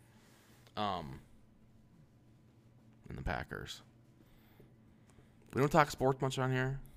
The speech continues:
but I think most people who have, you're still listening because it's not even whitetail season now. You're probably local, so <laughs> Jesus.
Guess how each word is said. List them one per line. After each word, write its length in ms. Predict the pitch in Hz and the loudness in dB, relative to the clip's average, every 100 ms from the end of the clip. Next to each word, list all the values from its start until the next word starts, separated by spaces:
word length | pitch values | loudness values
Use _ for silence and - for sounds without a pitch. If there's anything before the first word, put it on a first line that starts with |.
| - - - - | -16 -18 -18 -4
but 160 | 101 | 0
I 60 | 98 | 2
think 220 | 113 95 - | 2 -2 -4
most 240 | 104 120 131 | 2 4 4
people 200 | 151 135 | 4 6
who 80 | 123 | 6
have, 100 | 113 | 6
you're 120 | 135 | 2
still 180 | - 143 | 6 6
listening 480 | 135 135 127 120 - | 6 4 0 -2 -2
because 160 | 104 101 | 2 2
it's 60 | 107 | 4
not 100 | 107 | 2
even 160 | 101 | 4
whitetail 340 | 98 110 104 110 | 2 2 0 -2
season 280 | 117 113 | -2 0
now. 260 | 113 107 110 - - - - - - - | 0 0 -2 -8 -20 -20 -20 -20 -20 -20
You're 100 | 98 | -12
probably 460 | - 101 101 101 92 - | -2 2 2 2 0 -2
local, 480 | 95 98 107 107 117 | -4 -2 -2 -6 -6
so 340 | - 82 65 - - - - - - - | -4 -4 -4 -6 -4 -4 -8 -20 -10 0
<laughs> 1200 | 170 - - 170 - - - - - - - - - | 0 0 0 -4 -4 -20 -20 -20 -20 -20 -20 -20 -12
Jesus. 580 | - 73 62 60 - | -12 -12 -14 -14 -14